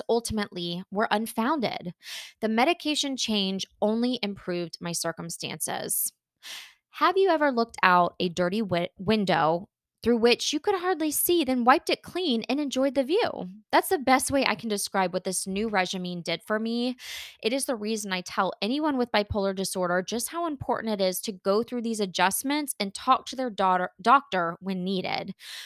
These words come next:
when having difficulties that are obstructing their quality of life. I wanna quickly jump into one of my quick side <laughs> notes, and that is to encourage you to advocate for yourself always.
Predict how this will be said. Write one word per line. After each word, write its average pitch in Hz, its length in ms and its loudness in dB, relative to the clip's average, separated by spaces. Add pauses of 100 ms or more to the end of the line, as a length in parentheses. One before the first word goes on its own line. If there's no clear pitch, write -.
(140)
when 208 140 0
having 240 420 2
difficulties 185 800 -2
that 175 160 -2
are 175 120 2
obstructing 185 800 2
their 170 140 -2
quality 170 540 0
of 170 160 -4
life. 165 280 -2 (800)
I 190 60 0
wanna 214 180 0
quickly 220 340 -2
jump 196 240 0
into 202 260 -2
one 185 120 -2
of 180 40 -4
my 185 100 0
quick - 260 -4
side 302 280 6
<laughs> - 20 -4
notes, 294 420 2
and 202 160 0
that 214 220 2
is 185 420 2 (400)
to 226 140 -4
encourage 233 640 2
you 262 380 0 (280)
to - 180 -4
advocate 220 480 2
for 208 80 -4
yourself 180 540 0 (140)
always. 269 640 4